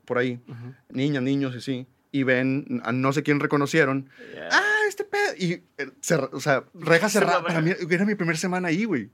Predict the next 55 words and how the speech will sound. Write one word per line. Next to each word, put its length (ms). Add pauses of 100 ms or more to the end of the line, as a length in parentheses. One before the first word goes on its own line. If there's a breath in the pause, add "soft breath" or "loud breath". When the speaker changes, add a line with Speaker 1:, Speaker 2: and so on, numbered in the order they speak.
(120)
Speaker 2:
Claro, 360
y 60
tú 80
Speaker 1:
Era 120
de 100
Speaker 2:
dices, 60
Speaker 1:
que, 80
Speaker 2:
"Si 60
se 100
va 60
a 20
hacer 100
Speaker 1:
"Güey, 140
Speaker 2:
este 140
pedo, 340
va 40
a 40
estar 240
con 180
madre". 300
Speaker 1:
está 240
Speaker 2:
Ajá. 260
Speaker 1:
cabrón, 720
güey. 340
Qué 160
chido, 460
güey". 200
Speaker 2:
Ujú. 260
Speaker 1:
Y 80
aparte 280
me, 140
me, 240
me 100
gustaba 280
el 60
resultado, 760
o 40
sea, 140
de, 140
de, 220
de 100
las 160
cosas. 320
Casi 160
todo 120
lo 120
que 80
veía 160
estaba 340
bien 300
bonito. 280
Estaban 220
haciendo 240
una 140
madre 400